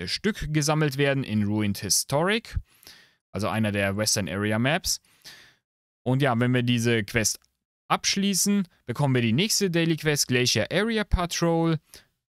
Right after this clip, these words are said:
Für diese müssen in Distorted Data Village dann dreißig Glacier Area Datas gedroppt werden. Wenn wir die dann abschließen, bekommen wir eine File Island Patrol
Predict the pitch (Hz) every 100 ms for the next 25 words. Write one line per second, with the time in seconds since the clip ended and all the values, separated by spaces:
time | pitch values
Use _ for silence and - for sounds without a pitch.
0 | _ _ _ - 123 123 127 123 - 123
1 | 120 95 110 104 98 117 110 101 143 175
2 | 202 180 190 190 180 - 143 151 147 _
3 | _ _ _ _ 117 131 123 107 123 143
4 | 147 143 107 135 139 131 131 131 127 131
5 | 131 123 123 123 127 127 - _ _ -
6 | 92 92 131 180 156 147 - 147 139 147
7 | 123 110 113 110 95 87 101 98 92 -
8 | _ _ _ _ _ 208 196 - 185 214
9 | 190 180 - 170 175 170